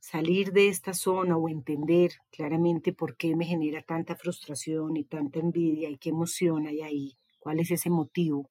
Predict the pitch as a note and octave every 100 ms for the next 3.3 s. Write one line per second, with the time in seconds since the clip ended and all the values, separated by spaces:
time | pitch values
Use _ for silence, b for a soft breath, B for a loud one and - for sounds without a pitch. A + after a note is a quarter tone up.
0 | _ F3 F3 F3 - E3+ F3 F3 - -
1 | _ - D3+ - - F#3+ F#3+ G3+ A#3 A#3
2 | G#3+ G3 F3+ E3 D#3 D3 C#3+ D#3+ D3+ D#3
3 | F3+ E3+ D#3